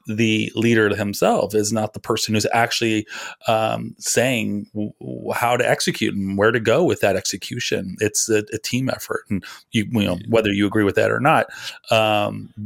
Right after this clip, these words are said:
Speaker 1: you know, it puts a lot of emphasis on storytelling for the leadership out there currently in today's world.
Speaker 2: Yeah, and those are, and that's a sense-making process, right? Uh,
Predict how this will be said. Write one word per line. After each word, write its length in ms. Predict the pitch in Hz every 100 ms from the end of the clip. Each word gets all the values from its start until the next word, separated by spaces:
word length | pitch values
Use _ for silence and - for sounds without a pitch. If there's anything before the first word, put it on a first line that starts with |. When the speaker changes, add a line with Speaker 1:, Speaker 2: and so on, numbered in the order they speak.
| -
Speaker 1:
you 220 | 107 131
know, 140 | 95 95
it 180 | 107 -
puts 220 | 135 -
a 40 |
lot 280 | 101 107 113 104
of 60 | 113
emphasis 440 | 135 - - -
on 80 | 95
storytelling 760 | - 113 190 208 - - 95
for 180 | 90 -
the 60 | 95
leadership 520 | 101 120 113 - - - - -
out 100 | -
there 140 | 101
currently 420 | 87 120 113 98 95
in 100 | 92
today's 300 | 101 95 -
world. 280 | 110 107 - _ _ _ _ _ _ _
Speaker 2:
Yeah, 300 | 156 190 117
and 80 | 123
those 220 | 190 175
are, 100 | 139
and 140 | 135
that's 180 | 143 165
a 60 | 139
sense-making 800 | - 147 143 - 139 131 127 113
process, 640 | 135 147 139 92 65 -
right? 300 | 104 98 104 - - - - -
Uh, 500 | 107 104 101 101 98